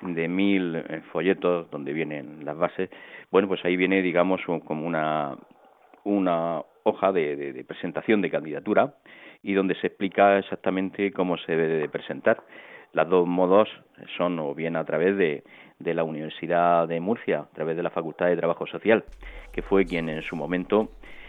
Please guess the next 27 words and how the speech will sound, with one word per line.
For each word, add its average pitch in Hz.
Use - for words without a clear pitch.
eh, 69
la -
primera 82
edición, 104
eh, 62
eh, 67
digamos, 78
puso 107
en 87
marcha 90
el 71
Premio 80
Solidario 87
cuando 76
ya 90
todavía 92
no 113
era 98
facultad, 85
era 82
en 73
su -
momento 87
Escuela 90
de 67
Trabajo -
Social. -